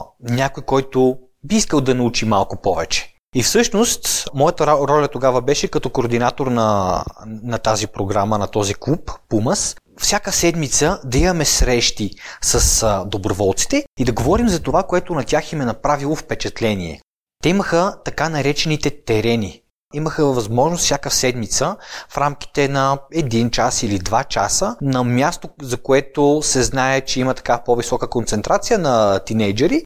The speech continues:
те да отидат с едни такива ранички на гърба и да предложат на своите връстници презервативи или брошури. Както добре знаем,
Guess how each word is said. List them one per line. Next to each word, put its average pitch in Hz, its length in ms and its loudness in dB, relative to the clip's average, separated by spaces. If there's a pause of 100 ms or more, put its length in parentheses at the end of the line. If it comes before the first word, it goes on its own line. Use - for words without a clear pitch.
те 226 140 4
да 214 80 0
отидат 214 680 0 (420)
с - 120 -2
едни 135 180 0
такива 120 360 0
ранички 120 420 -2
на 101 100 -2
гърба 202 340 0 (180)
и 262 80 2
да 233 180 2
предложат 202 580 2
на 185 300 2
своите 160 400 0
връстници 233 680 0 (360)
презервативи 190 640 2
или 170 140 2
брошури. 120 560 0 (460)
Както 180 260 -2
добре 151 300 2
знаем, 175 540 0